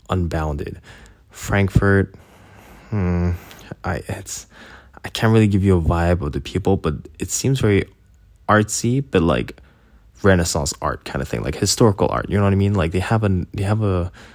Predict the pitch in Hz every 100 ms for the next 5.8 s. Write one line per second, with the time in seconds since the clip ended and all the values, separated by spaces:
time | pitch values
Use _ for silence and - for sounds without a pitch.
0 | - - - _ - - 87 92 98 101
1 | 90 87 80 - 87 95 - 90 - 90
2 | 80 87 82 76 73 92 90 85 85 90
3 | 90 82 82 80 - 85 80 - - 80
4 | 78 - - - - - - - - -
5 | - - - - 90 90 90 87